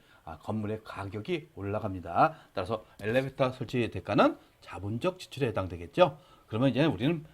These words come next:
분개를 하실 수가 있어요. 아, 차변의 수선비, 이것은 수익적 지출이죠.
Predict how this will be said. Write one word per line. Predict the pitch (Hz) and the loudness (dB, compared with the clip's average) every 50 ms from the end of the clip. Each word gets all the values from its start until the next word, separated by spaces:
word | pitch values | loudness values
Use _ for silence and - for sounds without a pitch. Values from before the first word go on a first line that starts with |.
| - - - | -20 -10 -4
분개를 | - 226 233 220 180 170 151 | 0 2 4 6 6 6 4
하실 | 131 113 110 | 2 0 -4
수가 | - - - - 123 107 | -12 -12 -6 0 0 0
있어요. | 92 - - 95 90 90 104 156 226 240 - - - - - - | 0 -2 -6 -8 -2 4 8 10 8 8 8 2 -18 -20 -8 -2
아, | - 180 180 175 - | 0 2 2 0 -2
차변의 | - - 196 202 196 202 190 | -6 -4 -2 2 2 2 0
수선비, | - - - 196 185 175 147 151 175 214 254 262 - - - | 0 0 0 2 2 2 4 6 6 6 6 4 2 -8 -8
이것은 | 101 95 - 139 139 | -8 -4 0 0 0
수익적 | 127 - - 214 - 220 151 | 0 -2 -4 -4 -2 -2 -4
지출이죠. | - - - - 101 95 95 165 196 - - - | -4 -8 -8 -8 -6 0 6 8 8 8 6 2